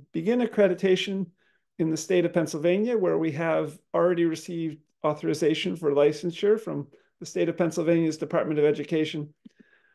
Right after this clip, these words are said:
but also potentially, um,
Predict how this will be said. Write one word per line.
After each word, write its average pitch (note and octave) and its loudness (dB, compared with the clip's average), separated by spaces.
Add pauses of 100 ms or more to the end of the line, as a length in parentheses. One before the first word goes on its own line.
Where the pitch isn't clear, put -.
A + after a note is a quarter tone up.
(220)
but - -2
also A#3 2
potentially, G#3 0 (260)
um, E3+ 0